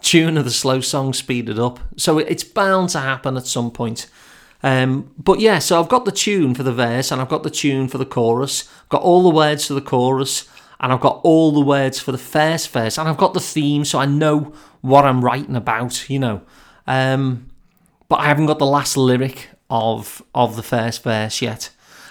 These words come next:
And also, I haven't quite got the melody of the, of the last line. Because when you're writing a song, you see,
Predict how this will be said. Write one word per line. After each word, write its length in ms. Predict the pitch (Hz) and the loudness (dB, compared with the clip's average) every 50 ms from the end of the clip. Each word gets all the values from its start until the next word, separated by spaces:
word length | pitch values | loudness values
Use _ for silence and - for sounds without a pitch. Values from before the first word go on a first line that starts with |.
| - - | -4 0
And 120 | 156 151 | 4 6
also, 560 | 170 208 247 233 - - 185 143 120 113 - - | 8 8 8 6 4 4 4 4 4 2 -2 -6
I 160 | - 120 120 | -10 -6 -4
haven't 320 | 120 151 165 160 165 156 139 | -2 -2 -2 0 -2 -4 0
quite 420 | - - - 156 147 156 156 147 | 4 6 6 6 6 2 0 -2
got 220 | - 147 139 - | -4 -4 -4 -2
the 180 | - 139 127 123 | 0 0 2 2
melody 720 | 131 135 127 127 123 123 127 135 131 - 147 131 107 - _ _ _ _ _ _ _ | 0 0 0 0 0 0 0 0 -2 -2 -4 -6 -8 -10 _ _ _ _ _ _ _
of 260 | - 127 131 117 113 | 2 2 2 2 0
the, 220 | 117 127 120 120 - | 0 0 0 0 -2
of 200 | - 135 131 117 | 0 -2 0 0
the 80 | 123 123 | 0 0
last 320 | 123 123 123 120 - - | 0 0 -2 -2 -4 -2
line. 320 | 139 127 123 120 117 113 113 - - - - - - | -2 -2 -2 -2 -4 -6 -8 -10 -16 -20 -12 -6 -2
Because 240 | 175 160 196 160 | 0 0 2 2
when 160 | 170 220 220 233 | 2 4 4 4
you're 100 | 247 196 | 4 6
writing 260 | 196 190 190 175 156 | 6 4 4 2 -2
a 60 | 147 | -2
song, 440 | 127 - - 165 156 175 196 214 202 | 0 0 2 2 2 2 2 0 0
you 80 | 180 | -2
see, 420 | 170 - - 123 110 107 123 - | -2 -2 -2 -2 -2 -4 -8 -12